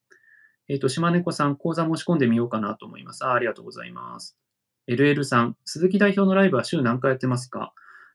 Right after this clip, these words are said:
えーと、この縦型配信は今回初めてしました。えーと、多分ゲリラ的にします。えーと、木-、毎週木曜日、明日ですね、だからね。明日は、あの、なんだっけ、お悩み解決ルームっていうのを、まあ、通常のライブ配信、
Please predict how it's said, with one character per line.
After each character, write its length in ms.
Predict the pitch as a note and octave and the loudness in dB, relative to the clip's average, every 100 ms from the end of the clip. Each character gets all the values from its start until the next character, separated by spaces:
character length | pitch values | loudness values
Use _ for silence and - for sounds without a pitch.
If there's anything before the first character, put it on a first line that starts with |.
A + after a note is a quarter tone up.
| - | -8
え 80 | D3+ | -4
ー 60 | |
と、 120 | D3 | -4
こ 140 | - G3+ | 2 4
の 100 | A#3+ | 4
縦 220 | A#3 A#3+ | 4 2
型 220 | B3 B3 | 2 4
配 140 | A3+ - | 6 6
信 100 | D#3 | 2
は 80 | |
今 100 | C3+ | -2
回 140 | C#3+ G#2+ | 0 0
初 160 | A#2 | 2
め 120 | C#3 A2+ | 0 0
て 120 | G#2 | -4
し 100 | G#2+ | -8
ま 140 | G2+ | -10
し 200 | - - _ - | -12 -16 _ -8
た。 340 | G#2 G2+ - _ - | -6 -6 -10 _ -6
え 60 | |
ー 560 | G#2+ G2+ G2+ G2 _ - | -4 -4 -4 -8 _ -4
と、 140 | G#2+ | -4
多 120 | - | 0
分 120 | C3 G#2+ | 0 2
ゲ 120 | A2 | 2
リ 120 | B2+ | 4
ラ 100 | A2+ | 2
的 240 | - - | 0 -4
に 100 | G#2 | -4
し 200 | G2 - | -4 -10
ま 120 | G2 - | -14 -14
す。 360 | - - - _ _ _ _ _ - - _ - | -16 -14 -14 _ _ _ _ _ -20 -20 _ -2
え 120 | C3 | 0
ー 100 | B2+ - | -2 0
と、 300 | B2 A#2+ A#2 | 2 4 4
木-、 360 | C#3+ - C4 - | 0 -2 -2 4
毎 160 | F#3+ B3+ | 4 6
週 160 | C#4+ | 6
木 240 | B3+ B3 B3+ | 4 6 6
曜 160 | G#3+ | 6
日、 100 | - C3 | 4 -4
明 60 | |
日 120 | - | 2
で 100 | A3 | 4
す 100 | - | 4
ね、 80 | A2+ | 0
だ 100 | A2 | -4
か 100 | - | -8
ら 80 | - | -16
ね。 180 | A#2+ _ - | -16 _ -6
明 80 | |
日 140 | F3 C4 | -4 -2
は、 320 | C4 C4 F3 - | 0 2 0 0
あ 140 | A#2+ | 0
の、 280 | A2+ A2 - | 2 0 -4
な 80 | - | -8
ん 20 | G#2 | -8
だ 60 | |
っ 20 | |
け、 180 | - - - | -10 -20 -4
お 80 | B2+ | 2
悩 180 | C#3+ | 2
み 100 | D3 | 2
解 180 | C#3 C3+ | 0 2
決 240 | C#3 B2+ C#3+ | 2 2 4
ル 120 | B2 | 4
ー 20 | |
ム 80 | G#2+ | 4
っ 20 | |
て 140 | - F#3 | 0 2
い 40 | |
う 40 | |
の 120 | F#3+ G#3 | 4 6
を、 200 | D3 A2 | 4 2
ま 120 | C3+ | -4
あ、 20 | B2+ | 0
通 200 | E3+ E3 | 0 2
常 180 | D#3+ | 2
の 140 | C#3+ C#3 | 2 4
ラ 120 | B2 | 4
イ 40 | |
ブ 60 | A#2+ | 2
配 220 | A2+ A#2 | 0 -4
信、 220 | - - | -6 -14